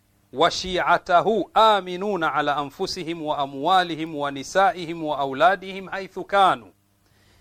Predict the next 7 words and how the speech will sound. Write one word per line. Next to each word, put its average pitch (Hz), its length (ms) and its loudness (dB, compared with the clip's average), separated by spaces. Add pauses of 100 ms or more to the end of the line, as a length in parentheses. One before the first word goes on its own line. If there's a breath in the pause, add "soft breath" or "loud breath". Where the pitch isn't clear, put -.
(180)
Hasan 202 340 0
anasema 240 600 0 (560)
was-, 143 340 2
ma-, 160 180 -4
wafuasi 196 680 4
wa 185 200 4
Ali 160 300 -2